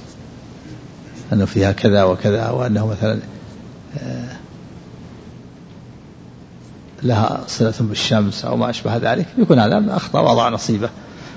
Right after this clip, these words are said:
مثلًا، قد <coughs> نعم، قد لا يكون كفر.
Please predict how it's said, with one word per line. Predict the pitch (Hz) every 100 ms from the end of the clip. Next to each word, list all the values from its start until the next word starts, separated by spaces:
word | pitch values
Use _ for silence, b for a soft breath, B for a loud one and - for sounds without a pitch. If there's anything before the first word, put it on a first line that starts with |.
| B
مثلًا، | 117 98 110 135 -
قد | - - - - - - - - - - - - - - - - -
<coughs> | - - 147
نعم، | 104 - - -
قد | 120
لا | 170
يكون | 160 123
كفر. | 110 98